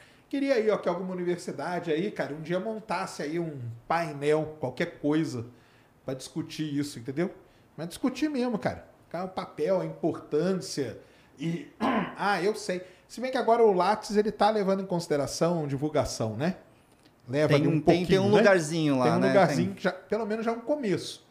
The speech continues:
Speaker 1: Porque tem uma galera também que é viciada nesse Lattes aí, é a vida dos
Speaker 2: <laughs>
Speaker 1: caras. Ah, tá louco, é a vida deles.
Speaker 2: Mas o negócio só muda quando eles mexerem no dinheiro.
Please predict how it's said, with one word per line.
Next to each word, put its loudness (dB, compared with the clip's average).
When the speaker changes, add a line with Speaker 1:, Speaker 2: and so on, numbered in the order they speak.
Speaker 1:
Porque -6
tem -2
uma -2
galera 2
também -6
que -6
é -4
viciada -6
nesse -10
Lattes -8
aí, -4
é -4
a 0
vida -2
dos -8
Speaker 2:
<laughs> -
Speaker 1:
caras. -8
Ah, -4
tá -10
louco, -4
é 0
a 2
vida 0
deles. -2
Speaker 2:
Mas -2
o 2
negócio -2
só 0
muda 2
quando 0
eles -4
mexerem -2
no -4
dinheiro. -14